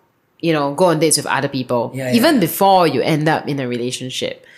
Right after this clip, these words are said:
Speaker 1: So to, for me to even get to that step, I think is, is, is big, right? 'Cause I've not done that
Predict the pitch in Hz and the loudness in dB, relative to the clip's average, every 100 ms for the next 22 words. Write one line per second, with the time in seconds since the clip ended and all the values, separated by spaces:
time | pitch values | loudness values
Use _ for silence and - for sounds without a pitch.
0 | - - - 320 294 247 - 233 240 359 | -20 -14 0 0 2 -6 -2 0 2 2
1 | 196 196 240 202 185 156 147 117 - 214 | 2 4 2 4 2 2 -4 2 2 4
2 | 175 156 - - _ _ 139 156 202 165 | 4 2 -2 -20 _ _ -4 0 2 2
3 | 139 - _ 170 156 - 156 131 170 165 | -2 -6 _ -2 0 0 -2 -2 2 0
4 | - - _ - 139 147 165 - 170 147 | -2 -16 _ -4 0 2 0 0 -2 0
5 | 170 147 143 139 147 - | -2 -2 -4 -4 -4 -6